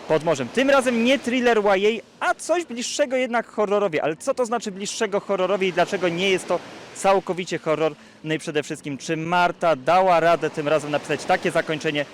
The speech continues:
które jednak w większej mierze satysfakcjonuje niż rozczarowuje, co miało jednak miejsce w, w przypadku jej ostatnich książek. Szesnastoletnia Leo mieszka razem z bratem, odkąd ich matka zapadła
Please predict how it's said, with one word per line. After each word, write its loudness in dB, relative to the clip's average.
które 0
jednak 0
w -16
większej -2
mierze -2
satysfakcjonuje -2
niż -2
rozczarowuje, -4
co -8
miało -2
jednak -2
miejsce -6
w, -12
w -20
przypadku -4
jej -2
ostatnich -8
książek. -10
Szesnastoletnia -2
Leo 4
mieszka 0
razem 0
z -10
bratem, 0
odkąd 0
ich -10
matka 0
zapadła 0